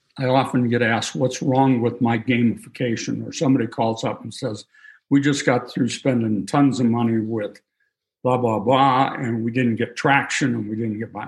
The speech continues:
you know, what's wrong?" So here's some of the secret sauce. Too many times this, this concept of measurement, which in by and of itself is a non-human word,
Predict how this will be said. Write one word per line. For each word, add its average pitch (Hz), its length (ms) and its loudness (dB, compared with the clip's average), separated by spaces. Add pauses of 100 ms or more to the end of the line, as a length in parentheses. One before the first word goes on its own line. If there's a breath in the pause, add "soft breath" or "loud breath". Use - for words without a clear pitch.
you - 80 -2
know, 113 120 -2
what's 123 320 -6
wrong?" 151 140 -12 (400 loud breath)
So 135 480 2 (240)
here's 165 280 0
some 151 200 4
of 127 60 2
the 127 120 -2
secret - 460 -4
sauce. - 400 -10 (460)
Too 196 160 4
many 180 320 4
times 123 580 0
this, 131 320 -2
this 131 320 -6
concept 143 760 0
of 113 180 -6
measurement, 127 760 0 (460)
which 156 240 0
in 131 160 2
by 143 200 4
and 127 380 0
of 113 160 -6
itself 123 400 0
is 110 120 -8
a 123 40 -2
non-human 123 800 2
word, 147 340 0